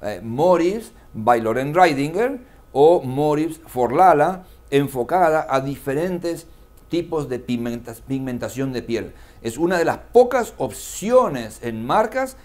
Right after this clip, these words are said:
que realmente se ocupan con una línea exclusiva de pigmentaciones particulares de piel.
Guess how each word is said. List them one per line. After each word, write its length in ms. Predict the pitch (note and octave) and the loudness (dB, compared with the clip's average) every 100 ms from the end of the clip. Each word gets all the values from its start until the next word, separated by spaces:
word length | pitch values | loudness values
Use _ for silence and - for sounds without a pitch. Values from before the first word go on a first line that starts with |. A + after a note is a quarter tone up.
| - | -10
que 140 | C#3+ C#3 | 0 2
realmente 460 | D#3 F3 F#3 F3 | 2 0 -2 -4
se 160 | C#3+ C3 | -4 -4
ocupan 540 | A#2 - G#3+ E3 A2 | -4 -2 0 0 -2
con 180 | G2+ A#2 | -2 -2
una 140 | D#3+ | 0
línea 560 | C3 C3 E3 B3 C4 A#3+ | 0 0 -2 -2 -2 -6
exclusiva 800 | F3+ - F3+ F3 - A3 B3+ D#4 C#4+ - - - - - | -6 -10 -10 -10 -6 -4 -4 -6 -10 -20 -20 -20 -20 -4
de 500 | C3+ E3+ G3+ G3 - - - - | 2 4 4 0 -12 -20 -20 -8
pigmentaciones 880 | - E3 D#3+ D#3 C#3+ B2+ D#3 E3+ F3 | -2 0 0 -2 -2 -2 -2 -2 -4
particulares 1120 | - F3 F#3 F3+ F3 D3+ C3+ C3+ C#3+ D3 C#3+ - - - - | 0 2 4 2 -4 -4 -2 0 2 0 -2 -10 -20 -20 -14
de 240 | A#2 B2 | -4 -4
piel. 400 | A#2+ A#2 G2+ E2+ | -2 -2 -2 -4